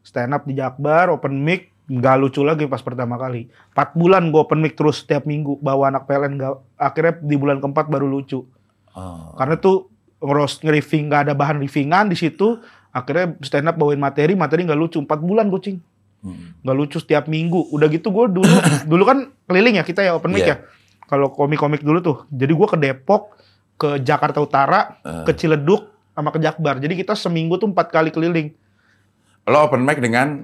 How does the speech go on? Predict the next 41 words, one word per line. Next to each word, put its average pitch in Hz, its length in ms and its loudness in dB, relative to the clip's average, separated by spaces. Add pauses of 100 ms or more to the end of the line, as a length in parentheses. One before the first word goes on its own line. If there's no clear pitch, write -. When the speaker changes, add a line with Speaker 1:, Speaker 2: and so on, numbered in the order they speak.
(140)
Speaker 2:
eh, 95 260 0
materi 101 280 0
yang 107 80 -2
sama? 110 400 0
Speaker 1:
Dengan 165 240 4
materi 160 240 2
yang 151 80 -6
sama. 160 160 -2
Speaker 2:
Di 151 80 2
penonton 98 320 0
yang 95 100 -2
berbeda 95 380 -2
ya? 82 100 0
Speaker 1:
Di 151 80 2
penonton 151 300 0
yang 156 100 -2
berbeda. 147 300 2
Tapi 180 240 2
ganti-ganti 180 560 2
ya. 156 60 0
Jadi 160 180 4
ada 143 400 2
upgrade, 139 320 -2
ada 135 160 0
upgrade 131 320 -6
gitu 127 240 -10
mulu. 123 80 -6
Speaker 2:
Ah. 73 480 -4 (520)
Speaker 1:
Gitu, 143 240 -8
Cing. 135 320 -10
Speaker 2:
Nggak 110 200 2
lucu-lucu 131 400 -2
terus 190 240 0
sampai 156 260 2
Speaker 1:
Nggak 160 80 4
lucu. 165 240 -2
Speaker 2:
empat 156 240 0
bulan? 170 320 6
Speaker 1:
Sampai 139 200 0
empat 151 220 0
bulan. 160 280 0